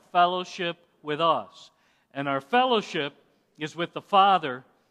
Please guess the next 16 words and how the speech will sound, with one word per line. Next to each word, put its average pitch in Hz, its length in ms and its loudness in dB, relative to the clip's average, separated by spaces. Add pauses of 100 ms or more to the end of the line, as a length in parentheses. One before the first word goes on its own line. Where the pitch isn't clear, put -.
(160)
and 147 120 -12
with 151 160 -8
His 147 140 -12
Son, 156 360 -6
Jesus 139 480 -14
Christ. 147 680 -4 (680)
We 214 300 -6
write 190 480 2
this 156 540 -6 (200)
to 156 100 -16
make 165 540 -8
our 147 380 -4
joy 135 560 -12 (480)
complete. 123 480 -20 (840)
Let's - 160 -20
pray. 110 180 -20